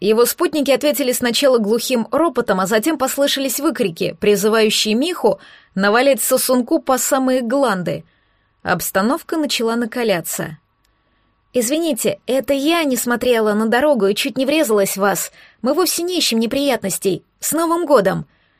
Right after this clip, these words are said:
Я схватила Ярослава под руку и потащила в сторону. «С Новым годом!» слегка оттаял Миха, выкрикнув мне вслед: «Следи за своим парнем, чтобы не влезал в неприятности».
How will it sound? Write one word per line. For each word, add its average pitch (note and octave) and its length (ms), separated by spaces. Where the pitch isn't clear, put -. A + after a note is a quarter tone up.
Я G#3 220
схватила D4 420
Ярослава C#4+ 580
под D4+ 220
руку A3 420
и B3+ 120
потащила D4 800
в - 60
сторону. F#3+ 680
«С - 180
Новым A#3 460
годом!» G3 560
слегка A#3+ 560
оттаял G3+ 360
Миха, D4+ 420
выкрикнув C4+ 680
мне B3 160
вслед: A3+ 460
«Следи C#4 500
за A3 120
своим G3+ 320
парнем, F#3 480
чтобы G#3+ 360
не A#3 100
влезал B3+ 420
в E3 100
неприятности». F#3+ 1000